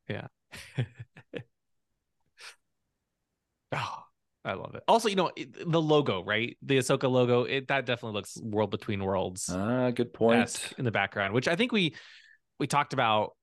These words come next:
Speaker 1: when they announced the, uh, the series, but it's, seeing the World Between Worlds is a whole different thing.
Speaker 2: That's a good point. Yeah, I, I agree. I, I think that, that they were making it very clear that that is gonna be playing a,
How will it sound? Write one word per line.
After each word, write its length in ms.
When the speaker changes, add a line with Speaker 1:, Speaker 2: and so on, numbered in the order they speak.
Speaker 1:
when 240
they 260
announced 880
the, 600
uh, 400
the 120
series, 560
but 160
it's, 300
seeing 460
the 100
World 240
Between 280
Worlds 640
is 120
a 40
whole 180
different 320
thing. 200
Speaker 2:
That's 160
a 20
good 180
point. 220
Yeah, 340
I, 260
I 160
agree. 580
I, 200
I 40
think 220
that, 140
that 300
they 240
were 80
making 240
it 60
very 180
clear 360
that 140
that 300
is 120
gonna 140
be 120
playing 240
a, 80